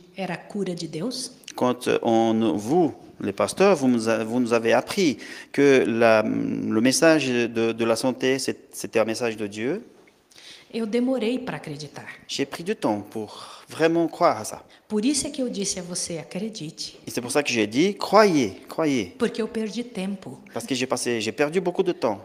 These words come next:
Speaker 1: Muitos anos eu trabalhei sem esta esta parte da obra.
Speaker 2: Et j'ai travaillé beaucoup d'années sans utiliser cette partie qui fait partie importante de l'œuvre.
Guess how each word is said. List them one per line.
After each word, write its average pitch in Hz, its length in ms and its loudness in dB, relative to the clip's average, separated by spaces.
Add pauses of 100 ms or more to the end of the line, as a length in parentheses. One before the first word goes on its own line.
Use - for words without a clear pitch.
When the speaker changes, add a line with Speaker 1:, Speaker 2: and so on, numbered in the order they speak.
(100)
Speaker 1:
Muitos 240 480 -2
anos 202 300 -6
eu 185 100 -4
trabalhei 196 580 -2
sem 285 540 0
esta 254 540 -2 (360)
esta - 240 -6
parte 185 500 -4
da 143 140 -10
obra. - 240 -10 (240)
Speaker 2:
Et 123 200 2
j'ai 127 120 4
travaillé 135 260 6
beaucoup 151 280 6
d'années 147 500 6
sans 190 420 0
utiliser 123 600 0
cette 101 580 -2
partie 135 480 0
qui - 100 -12
fait 113 140 -2
partie 139 480 -2
importante 139 520 0
de 113 120 0
l'œuvre. 98 480 0